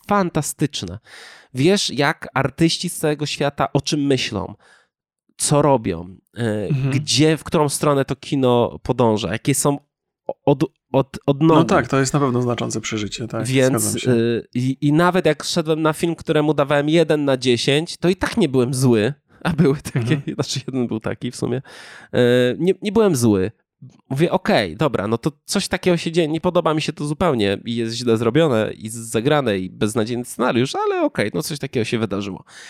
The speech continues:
Speaker 1: y, na świecie”. Na szczęście większość filmów, i to mówię z pełną odpowiedzialnością, większość filmów, które zobaczyłem na Nowych Horyzontach,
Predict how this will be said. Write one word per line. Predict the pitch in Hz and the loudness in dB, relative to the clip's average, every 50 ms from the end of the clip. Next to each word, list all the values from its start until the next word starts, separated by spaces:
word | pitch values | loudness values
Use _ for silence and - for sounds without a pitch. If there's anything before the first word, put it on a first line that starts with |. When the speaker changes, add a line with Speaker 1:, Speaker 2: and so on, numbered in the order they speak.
| - - - _ - - 120 | -20 -20 -20 _ -8 -4 -2
Speaker 1:
y, | 117 113 117 | 0 0 0
na | 120 113 | 0 -2
świecie”. | - - 104 101 - - | -2 -2 -4 -6 -4 -2
Na | 151 170 185 160 | 0 0 0 0
szczęście | - - - - 170 160 160 147 - - - 110 101 110 _ - - - _ _ _ _ - | 0 -2 -2 -2 0 0 0 -2 -4 -4 -4 -4 -4 -4 _ -16 -20 -20 _ _ _ _ -12
większość | 120 120 117 135 139 175 190 208 - - - - 123 - - | -10 -4 0 2 4 4 4 4 2 0 -2 -2 -2 -2 -4
filmów, | - - 101 98 92 92 98 - - _ _ - | -10 -10 -12 -10 -10 -10 -12 -14 -16 _ _ -10
i | 143 | -10
to | - - - 170 160 | -8 0 2 4 4
mówię | 160 160 156 151 147 156 151 147 147 143 | 4 4 2 2 2 2 2 2 2 0
z | - - | -2 -2
pełną | - 156 151 147 147 143 | 0 2 2 4 2 2
odpowiedzialnością, | 139 - - 135 120 117 120 110 110 107 107 - - - 113 113 | 0 0 0 0 0 2 2 0 -2 -2 -4 -6 -4 -6 -4 -2
większość | 127 135 143 - 147 147 | -2 -2 -2 -2 -4 -6
filmów, | - - 139 127 123 123 | -4 -4 -4 -2 -2 -4
które | - - - 131 117 107 | -4 -4 -2 0 0 0
zobaczyłem | 117 104 107 104 - - 113 107 | 0 0 -2 -2 -2 -2 -2 -2
na | 107 98 | -2 -2
Nowych | 101 101 98 104 98 | -2 -2 -4 -4 -6
Horyzontach, | - - - 104 101 101 101 98 98 - 95 92 - | -6 -6 -4 -4 -2 -2 -4 -6 -6 -6 -8 -10 -10